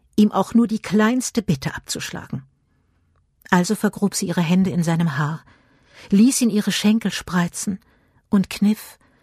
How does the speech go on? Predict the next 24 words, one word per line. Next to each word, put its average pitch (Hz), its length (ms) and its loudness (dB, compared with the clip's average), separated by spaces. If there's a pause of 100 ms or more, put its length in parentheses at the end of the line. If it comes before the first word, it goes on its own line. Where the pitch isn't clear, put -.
(300)
zu 285 240 0
schüchtern, 196 680 -2 (280)
um 180 140 2
die 175 100 2
Schönheit 208 480 2
seines 180 280 0
dunklen 214 400 0
Schopfes - 540 -4
zwischen - 300 -2
ihren 175 260 0
Beinen 202 340 2
zu - 140 -4
betrachten, 190 640 -4 (520)
fest - 580 0
die 220 120 0
Augen 147 280 0
zu. - 240 -6 (1500)
Bei 165 120 4
Bennos 180 360 4
erstem 208 380 2
Schluck 214 300 0
aus 170 120 2
ihrem 160 220 0
Kelch 185 440 -2